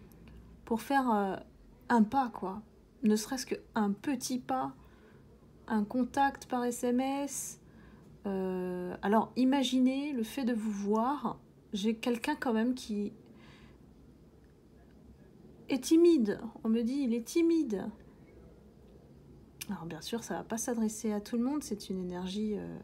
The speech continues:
collective, hein. C'est celle-ci qui vient à moi à travers cette guidance.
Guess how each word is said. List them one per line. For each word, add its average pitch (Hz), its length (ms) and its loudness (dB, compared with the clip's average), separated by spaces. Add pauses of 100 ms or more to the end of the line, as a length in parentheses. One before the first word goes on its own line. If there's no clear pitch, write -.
(260)
collective, 240 640 -2
hein. 247 120 -2 (840)
C'est - 180 -8
celle-ci 202 420 -2
qui 220 200 -4
vient 240 260 2
à 220 40 4
moi 202 360 2 (1120)
à 190 80 -4
travers 208 380 -2
cette 220 260 -2
guidance. 190 880 -2